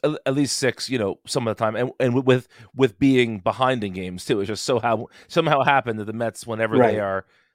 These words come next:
Speaker 1: whenever a pitcher is going long, they happen to be in the lead as well.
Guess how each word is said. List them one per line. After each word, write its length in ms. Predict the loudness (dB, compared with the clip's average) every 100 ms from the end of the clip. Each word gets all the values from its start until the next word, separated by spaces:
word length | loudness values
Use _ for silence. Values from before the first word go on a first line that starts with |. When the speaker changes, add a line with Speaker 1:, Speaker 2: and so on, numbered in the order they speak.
| -4
Speaker 1:
whenever 200 | -2 -2
a 60 |
pitcher 200 | -4 -6
is 60 | -6
going 320 | -2 -2 -2 -2
long, 380 | -2 -2 -4 -8
they 100 | -6
happen 340 | -6 -6 -10
to 60 | -10
be 500 | -10 -8 -8 -12 -14 _ _ -12
in 80 |
the 80 | -10
lead 240 | -8 -10 -12
as 100 | -14
well. 360 | -14 -14 -18